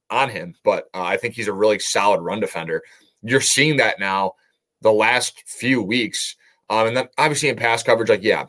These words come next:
if he's one-on-one with a running back, you're pro-, he's probably gonna lose that. If, you know, that, that, that's kinda where, like, in space, he's probably not gonna be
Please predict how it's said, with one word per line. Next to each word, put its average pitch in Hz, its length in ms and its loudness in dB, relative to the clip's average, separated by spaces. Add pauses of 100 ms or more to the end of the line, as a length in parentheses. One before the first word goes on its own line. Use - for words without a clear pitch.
if - 140 -6
he's 143 180 -2
one-on-one 113 540 2
with 101 120 -2
a 92 60 0
running 82 380 -6
back, 95 340 0 (300)
you're 117 140 -6
pro-, 143 260 -4
he's 139 160 -8
probably 147 340 -2
gonna 131 160 0
lose 110 240 -4
that. 98 160 -8 (480)
If, 104 140 -4 (100)
you 139 80 0
know, 117 160 0
that, 120 160 2
that, 117 140 4
that's 123 180 2
kinda 135 300 2
where, 120 160 6
like, 107 160 2
in 156 160 2
space, 151 400 2
he's 143 120 -8
probably 139 440 2
not 123 300 -4
gonna 120 180 -2
be 120 420 -8